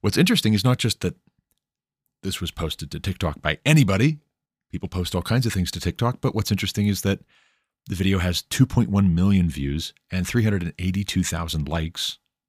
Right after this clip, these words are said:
with comments like, "I started praying, I got baptized, I went to church last week for the first time in my life." And that is to say that Gen Z, as they lose confidence in their elders,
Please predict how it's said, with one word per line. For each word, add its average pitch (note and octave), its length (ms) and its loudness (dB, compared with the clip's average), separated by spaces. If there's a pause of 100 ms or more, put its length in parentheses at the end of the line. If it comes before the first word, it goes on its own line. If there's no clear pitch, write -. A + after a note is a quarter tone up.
(200)
with G2+ 160 -4
comments F2+ 380 0
like, F2 160 -4
"I F#2+ 80 0
started D#2+ 400 -2
praying, D#2 380 -2
I F2+ 80 -8
got G#2 180 -2
baptized, E2 560 -2
I F2+ 60 -4
went G2 160 -2
to - 40 -8
church - 300 0
last D2 220 -6
week - 160 -8
for - 80 -6
the - 80 -4
first - 240 -2
time G2 200 0
in F#2 80 0
my D#2 140 -2
life." G2 540 -6 (960)
And G#2+ 80 2
that A2+ 100 4
is A#2 140 4
to - 80 -2
say F#2+ 200 4
that F2+ 160 -2
Gen F#2 220 4
Z, F2+ 440 6 (320)
as F#2+ 180 -2
they G2 80 4
lose A#2+ 260 8
confidence E2 640 -2 (100)
in F2 360 2 (560)
their G2 120 0
elders, F2+ 600 0